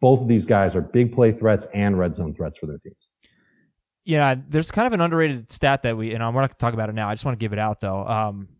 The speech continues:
Speaker 2: we talk about the Bucs defense improving, how they got better second half of the year.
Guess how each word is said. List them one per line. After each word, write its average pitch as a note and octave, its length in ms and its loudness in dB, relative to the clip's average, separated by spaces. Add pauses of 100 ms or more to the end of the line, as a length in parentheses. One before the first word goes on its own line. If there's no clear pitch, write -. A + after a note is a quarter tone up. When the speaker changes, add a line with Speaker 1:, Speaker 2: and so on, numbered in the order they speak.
(160)
Speaker 2:
we B2 60 -8
talk A3 140 2
about G3 140 0
the B2+ 80 2
Bucs C3+ 320 2
defense C#3+ 460 0
improving, C#3+ 440 0
how A#2 100 0
they B2 100 0
got C3 180 2
better C3 220 0
second C3 320 -2
half C3 160 0
of C#3 80 -2
the B2+ 80 0
year. C3 300 2